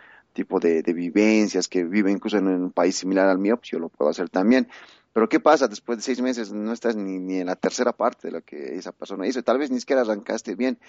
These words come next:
Claro, tienes que ver que esa persona que te contó esa historia o que la leíste, pues, eh, tiene tal vez un pasado bastante diferente al tuyo. Tiene un,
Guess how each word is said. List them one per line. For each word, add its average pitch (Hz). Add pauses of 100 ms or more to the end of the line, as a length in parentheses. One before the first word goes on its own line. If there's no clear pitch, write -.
(400)
Claro, 190
tienes 202
que 185
ver 165
que -
esa 180
persona 127 (440)
que 127
te -
contó 98
esa 143
historia 131 (140)
o 92
que 92
la 90
leíste, 98 (460)
pues, -
eh, 85 (380)
tiene 120
tal 98
vez 104
un 104
pasado 104 (140)
bastante -
diferente 101
al 85
tuyo. 135 (460)
Tiene 196
un, -